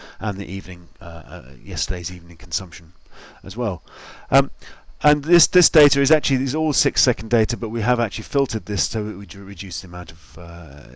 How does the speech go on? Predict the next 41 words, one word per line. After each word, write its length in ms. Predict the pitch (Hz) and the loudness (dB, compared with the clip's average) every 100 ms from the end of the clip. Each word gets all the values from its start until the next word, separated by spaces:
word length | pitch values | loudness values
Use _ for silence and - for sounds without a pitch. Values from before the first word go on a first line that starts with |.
| 58 | -10
data 280 | 98 107 - | -4 -2 -2
being 220 | 87 92 | -6 -8
downloaded 580 | 90 90 90 87 87 87 | -6 -6 -6 -10 -10 -10
so 180 | - 92 | -8 -8
we 60 | 87 | -6
can 100 | 90 | -4
speed 340 | - 95 87 | -4 -6 -10
up 120 | 80 | -10
the 100 | - | -14
delivery 480 | 87 92 92 82 87 | -12 -10 -10 -10 -12
of 100 | - | -12
the 80 | 85 | -10
data. 340 | 85 82 82 - - _ _ _ - - - - - - - - | -8 -8 -10 -16 -20 _ _ _ -20 -18 -18 -18 -18 -14 -8 2
Hopefully 320 | 185 180 160 | 2 6 6
that 100 | 135 | 4
gives 180 | 127 117 | 2 0
you 140 | 107 | 0
a 40 | |
quick 200 | 98 110 | 0 -4
idea 400 | 98 98 110 104 | -2 0 0 0
of 160 | 98 85 | -2 -8
what, 340 | 98 - - | -10 -10 -10
uh, 340 | 92 87 73 71 85 - | -10 -12 -14 -16 -20 -10
graphs 340 | 113 117 - | -6 -6 -8
we've 80 | 98 | -10
got 280 | 113 98 - | -8 -8 -10
available 480 | 98 101 104 104 107 | -8 -4 -2 -2 -6
in 100 | 95 | -10
the 100 | 87 | -8
real-time 500 | 90 143 143 123 117 | 0 2 2 0 0
dashboards, 640 | 117 113 - 123 127 - - - - - | 0 -2 -2 -4 -4 -8 -14 -20 -20 -6
uh, 140 | 104 101 | -2 -2
and 80 | 107 | -2
the 60 | |
real-time 420 | 113 117 110 98 95 | -4 -4 -2 -6 -4
graphs, 360 | 101 98 - - - | -6 -4 -6 -12 -6
and 160 | 143 143 | 2 4
other, 260 | 139 131 110 - 85 | 6 4 2 -6 -8
uh, 200 | 104 95 | -6 -6
videos 480 | 107 107 104 98 98 | -4 -4 -4 -6 -10
will 160 | 98 | -12